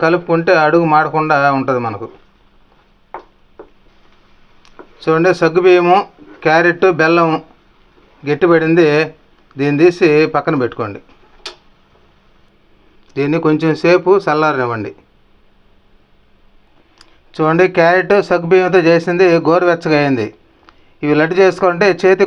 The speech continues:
కొద్దిగా నెయ్యి పూసుకొని ఆ విధంగా ముద్దలు చేసుకోవాలి. ఈ విధంగా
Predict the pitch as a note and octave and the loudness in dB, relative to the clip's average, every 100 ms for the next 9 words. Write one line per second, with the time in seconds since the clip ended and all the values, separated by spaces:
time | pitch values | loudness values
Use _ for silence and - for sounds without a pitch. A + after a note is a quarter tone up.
0 | F#3 E3 E3 E3 E3 F#3 F3 E3 E3 G3 | 0 0 2 2 4 4 4 2 0 -2
1 | F#3 D#3+ D#3 D#3+ - - _ - C3+ D3 | 0 0 0 -2 -8 -20 _ -4 -2 0
2 | E3+ D#3+ D3+ D3+ D3 D3 E3 C#3+ C3 - | 0 2 2 2 -2 -2 -2 -2 -4 -4
3 | A2+ G2+ - - _ _ _ _ _ _ | -2 -4 -8 -16 _ _ _ _ _ _
4 | _ _ _ _ _ - C3+ C#3 E3 | _ _ _ _ _ -8 -6 -2 0